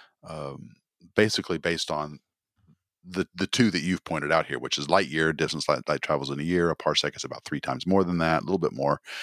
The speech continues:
Uh, and an astronomical unit is just a dist-, di-, distance between us and the sun. And it's just convenient when you're talking about solar systems to use that unit. Oh, that, that hot Jupiter is about five A U away from its host star.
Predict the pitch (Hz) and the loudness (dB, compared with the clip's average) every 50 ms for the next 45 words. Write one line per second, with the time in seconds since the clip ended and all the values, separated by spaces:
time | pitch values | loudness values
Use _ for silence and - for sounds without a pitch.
0 | - - - - - 80 80 82 80 82 78 65 71 80 80 80 78 78 - - | -10 -10 -12 -6 0 2 4 6 6 4 4 2 2 0 0 0 0 0 0 0
1 | 82 78 73 - 85 95 120 135 143 127 104 85 87 92 82 - 73 73 82 76 | -2 -2 0 0 4 4 6 6 6 4 2 2 2 0 0 -2 0 0 0 0
2 | - - - 78 76 - _ - _ - 87 76 _ _ _ - 82 - - 73 | 0 -4 -4 -8 -8 -10 _ -18 _ -6 -6 -6 _ _ _ -8 -8 -6 -6 -8
3 | 69 - - 65 - - 67 62 69 69 69 - - 65 64 - - 73 65 65 | -8 -10 -10 -12 -12 -12 -12 -10 -8 -6 -8 -8 -8 -6 -4 -4 -4 -4 -4 -10
4 | 60 - _ _ _ - 71 69 - - 90 - - _ - - - _ - - | -12 -18 _ _ _ -14 -12 -8 -6 -4 -4 -6 -8 _ -18 -20 -18 _ -8 -6
5 | 107 104 131 143 131 120 110 90 87 95 95 92 - - - 98 95 - 92 87 | -2 2 2 4 4 4 2 2 2 -2 -2 -2 0 4 2 2 2 2 -4 -6
6 | 80 78 76 69 - - - 123 135 160 147 110 - - 71 - - - - - | -2 -2 -2 -2 0 2 2 4 4 4 4 4 2 0 0 -2 -4 -6 -8 -14
7 | 69 82 - - - - - - - - _ _ _ - - - 82 78 76 76 | -10 -6 -8 -8 -8 -10 -20 -20 -20 -20 _ _ _ -8 -8 -6 -6 -6 -6 -8
8 | 76 76 73 76 85 90 85 73 71 73 73 76 - - 65 65 64 62 58 53 | -10 -12 -10 -8 -8 -8 -8 -6 -2 0 0 0 -2 -4 -12 -12 -12 -12 -14 -10
9 | _ - 98 104 104 101 101 98 98 95 95 - - _ _ _ _ - 107 107 | _ 0 2 2 2 2 0 0 0 0 0 0 -4 _ _ _ _ 2 2 2
10 | 98 - 127 117 87 82 85 113 113 107 - 104 90 90 90 87 87 - 85 85 | 4 4 4 2 2 0 0 0 0 0 0 0 2 2 2 2 0 -2 -4 -6
11 | 85 82 80 85 78 82 80 80 78 80 80 - _ _ _ _ _ _ _ _ | -6 -4 -4 -2 0 0 0 2 0 0 -2 -4 _ _ _ _ _ _ _ _
12 | _ _ - 110 113 107 101 95 98 90 87 87 90 95 92 87 85 80 80 92 | _ _ 4 4 4 4 2 0 -2 -2 -2 -2 -4 -4 -2 -2 -2 -2 2 4
13 | 107 110 104 95 87 87 90 - - 90 82 80 82 78 - - 90 85 82 - | 4 6 6 4 2 0 -4 -4 -6 -6 -6 -6 -8 -12 -6 -6 -4 -4 -4 -2
14 | - 92 80 71 60 - | 0 2 2 2 0 -2